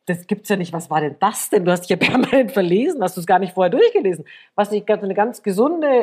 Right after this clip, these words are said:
irgendwie erfrischende Art finde, die mir nicht über die Lippen kommt, ähm, aber die irgendwie ganz schön ist. Also ich stelle mir das dann auch gern vor, ne, wie das irgendwie jemand anders macht und denke mir, eigentlich ist es auch dann für das Gegenüber, ne, ist das irgendwie so eine,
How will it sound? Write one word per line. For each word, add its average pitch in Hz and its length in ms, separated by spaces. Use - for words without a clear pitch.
irgendwie 196 400
erfrischende 214 560
Art 262 240
finde, 160 400
die 190 100
mir 202 200
nicht 196 120
über 180 100
die 170 80
Lippen 202 300
kommt, 175 340
ähm, 139 400
aber 147 200
die 143 220
irgendwie 143 300
ganz 147 200
schön 254 240
ist. - 220
Also 139 120
ich 151 60
stelle 202 160
mir 220 60
das 202 60
dann 185 120
auch 147 100
gern 165 180
vor, 165 320
ne, 220 260
wie 196 80
das 165 180
irgendwie 160 200
jemand 160 220
anders 226 340
macht 214 240
und 180 60
denke 190 160
mir, 190 140
eigentlich 247 360
ist 247 160
es - 80
auch - 200
dann 208 220
für 220 120
das 196 140
Gegenüber, 220 440
ne, 226 160
ist - 120
das 170 120
irgendwie 165 180
so 165 80
eine, 160 220